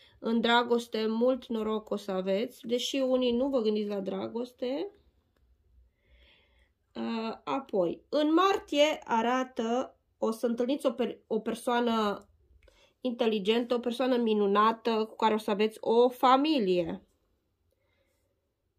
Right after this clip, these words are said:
o dragoste, mult noroc, mult noroc în familie, în dragoste, uh, mulți oameni în jurul dumneavoastră, familie care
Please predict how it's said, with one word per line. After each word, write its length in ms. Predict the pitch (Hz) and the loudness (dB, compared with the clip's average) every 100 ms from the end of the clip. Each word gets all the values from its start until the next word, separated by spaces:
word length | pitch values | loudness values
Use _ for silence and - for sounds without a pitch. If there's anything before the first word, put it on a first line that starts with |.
| _ _ _ | _ _ _
o 240 | 220 226 233 | -2 0 0
dragoste, 1000 | 220 262 262 202 190 190 - 180 175 185 _ _ _ _ - | 0 2 2 2 0 -2 -4 -4 -4 -8 _ _ _ _ -10
mult 440 | 220 247 285 277 | -2 2 0 0
noroc, 760 | 262 240 240 254 196 - - - _ _ _ _ _ _ _ _ _ _ _ | 0 2 2 2 0 -2 -18 -20 _ _ _ _ _ _ _ _ _ _ _
mult 300 | 202 254 285 | 0 2 4
noroc 340 | 269 247 254 247 | 4 2 0 0
în 120 | 226 | -2
familie, 480 | 240 233 254 226 202 | 0 0 2 4 2
în 80 | |
dragoste, 580 | 196 233 214 208 - 190 | 2 0 2 -2 0 2
uh, 540 | 196 - 214 208 208 - | 0 -2 -2 0 -2 -4
mulți 460 | - 254 277 269 | -2 0 0 2
oameni 380 | 254 254 254 240 | 4 4 4 4
în 60 | 226 | 2
jurul 240 | 240 233 | 2 0
dumneavoastră, 720 | 226 226 214 226 226 226 208 | 0 -2 -2 -2 -2 -4 -8
familie 540 | 202 214 214 240 233 220 | -6 -4 0 0 0 -2
care 500 | 220 208 208 208 | -4 -2 -2 -4